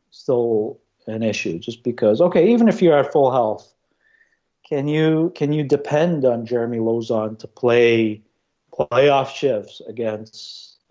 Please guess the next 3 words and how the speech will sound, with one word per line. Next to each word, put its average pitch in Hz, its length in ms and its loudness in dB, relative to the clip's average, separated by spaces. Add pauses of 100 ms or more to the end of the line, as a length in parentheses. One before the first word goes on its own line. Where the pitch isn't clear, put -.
(560)
uh, 90 260 -12
Backstrom, 95 760 -4
Ovechkin, 107 800 -4